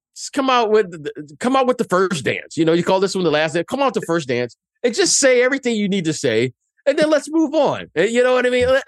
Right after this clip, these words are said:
let's move on so that we don't have to talk about who's what.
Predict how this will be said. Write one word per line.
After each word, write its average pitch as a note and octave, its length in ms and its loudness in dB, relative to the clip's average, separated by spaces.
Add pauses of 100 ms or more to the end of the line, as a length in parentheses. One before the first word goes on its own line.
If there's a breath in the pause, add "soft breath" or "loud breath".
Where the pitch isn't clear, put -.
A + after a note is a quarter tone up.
let's C4 220 -2
move G#3 260 -4
on E3+ 320 2
so G3 180 -4
that F#3 180 0
we G3+ 80 0
don't G#3 120 0
have F#3 120 -2
to E3+ 80 -12
talk E3 220 -4
about C3+ 360 0
who's D#3+ 520 -4
what. A#2 360 2